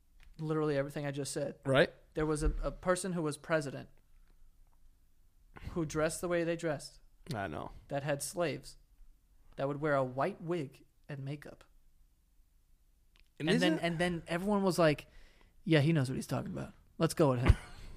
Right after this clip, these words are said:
Speaker 1: <laughs> Do you know that? You know what that means? That means we had to have been the dumbest people ever.
Speaker 2: Oh, yeah, of course. And then you also think about it, too, like, like I said, even about the Civil War, like, there were still sides like, "Yeah, we shouldn't have slaves anymore." And then there was a whole other side that was like,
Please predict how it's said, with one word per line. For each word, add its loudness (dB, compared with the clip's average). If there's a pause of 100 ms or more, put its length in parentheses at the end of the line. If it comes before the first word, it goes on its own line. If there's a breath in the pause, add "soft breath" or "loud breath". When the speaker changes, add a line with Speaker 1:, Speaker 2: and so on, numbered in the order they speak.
(100)
Speaker 1:
<laughs> -12
Do 0
you 8
know 8
that? 6
You 4
know 6
what 4
that 6
means? -2
That 8
means 0 (1080)
we 0
had 2
to -4
have -2
been 2
the 0
dumbest 2
people -4
ever. 0
Speaker 2:
Oh, 12
yeah, 8 (140)
of -10
course. 0 (120)
And 10
then 10
you 10
also 6
think 2
about 6
it, 0
too, 6
like, 4
like 6
I 2
said, 2
even 4
about 2
the -8
Civil 0
War, 2
like, 0
there 8
were 10
still 8
sides 8
like, 4 (260 loud breath)
"Yeah, 8
we 8
shouldn't 8
have 8
slaves 8
anymore." 4
And 0
then 8
there 10
was 10
a 8
whole 10
other 10
side 12
that 12
was 8
like, 12